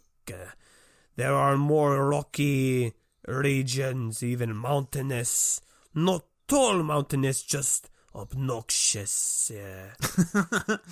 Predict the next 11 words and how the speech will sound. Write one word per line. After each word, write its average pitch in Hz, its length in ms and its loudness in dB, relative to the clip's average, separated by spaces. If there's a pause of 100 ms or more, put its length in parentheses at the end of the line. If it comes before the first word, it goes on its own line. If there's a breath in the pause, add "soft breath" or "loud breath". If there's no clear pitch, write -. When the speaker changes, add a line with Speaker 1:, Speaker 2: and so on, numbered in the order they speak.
(540 loud breath)
Speaker 1:
and 143 160 -2
there 151 160 2
are 147 100 2
some 160 440 2
that 143 160 -2
have, 139 560 -2
uh, 110 400 -4 (720)
like, 98 200 -14 (180)
uh, 101 260 -14 (120)
prickly 135 760 0 (520)
vegetation. 120 1120 -6